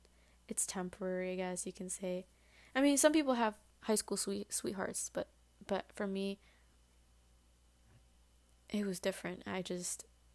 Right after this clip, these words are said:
I completely had my focus so, like,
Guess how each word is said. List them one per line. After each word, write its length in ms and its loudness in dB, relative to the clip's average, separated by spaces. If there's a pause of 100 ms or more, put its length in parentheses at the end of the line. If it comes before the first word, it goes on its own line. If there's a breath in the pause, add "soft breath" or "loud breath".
(960)
I 80 -4
completely 800 -4 (340 loud breath)
had 140 -4
my 120 2
focus 720 0 (600)
so, 560 2
like, 220 0